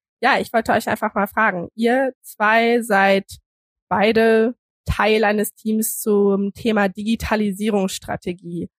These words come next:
Wollt ihr vielleicht mal erzählen, was genau dieses Team macht, ähm, aus wie vielen Leuten das besteht, wie genau kann man sich das vorstellen?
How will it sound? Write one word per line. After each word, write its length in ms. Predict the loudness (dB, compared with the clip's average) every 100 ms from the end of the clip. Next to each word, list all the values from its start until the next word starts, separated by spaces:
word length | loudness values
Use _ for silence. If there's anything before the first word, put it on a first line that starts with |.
| _ _ _
Wollt 220 | -2 -2
ihr 80 | -2
vielleicht 340 | 0 0 0 0
mal 300 | 2 2 0
erzählen, 800 | -4 -6 -2 0 0 -2 -4 -10 _ _ _ _ _ -6
was 240 | -4 -4
genau 440 | -2 0 2 2 2
dieses 560 | -2 -2 -4 -6 -10 _ _ _ _ -14
Team 520 | -4 0 0 0 0
macht, 500 | 0 -2 -8 -14 -6
ähm, 720 | -2 0 0 -2 -4 -6 -8 -14 -8
aus 200 | -6 -4
wie 120 | -4
vielen 180 | -2 -2
Leuten 340 | 0 0 0 -2
das 220 | -2 -4
besteht, 540 | -8 -6 -2 -2 -2
wie 100 | -4
genau 300 | -2 0 0
kann 180 | -2 -2
man 140 | -2
sich 100 | -2
das 220 | -4 -8 -4
vorstellen? 680 | -4 -4 -4 -8 -6 -8